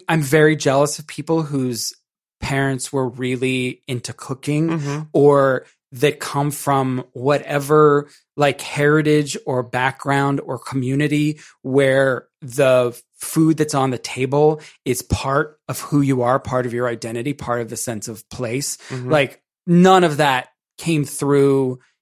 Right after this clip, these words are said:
Speaker 1: in our cooking, except for very rare instances. Like, my mother made really terrific, like,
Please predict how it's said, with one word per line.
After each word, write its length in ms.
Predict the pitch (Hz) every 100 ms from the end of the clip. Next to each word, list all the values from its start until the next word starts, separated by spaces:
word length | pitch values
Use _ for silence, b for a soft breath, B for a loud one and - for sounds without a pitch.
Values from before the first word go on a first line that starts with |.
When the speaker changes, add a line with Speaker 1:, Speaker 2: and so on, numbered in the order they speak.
| _ _
Speaker 1:
in 140 | 139 139
our 160 | 127
cooking, 720 | 123 - 151 151 139 127 120 B B
except 280 | 185 - 185
for 100 | 165
very 540 | 147 - - 196 196 175
rare 260 | 156 151
instances. 460 | 143 143 139 147 135
Like, 100 | 139
my 140 | 139
mother 320 | 139 143 156
made 340 | 151 147 135 - _ _ - 143
really 340 | 165 175 160
terrific, 600 | 160 - 139 120 139 123
like, 280 | 139 113 113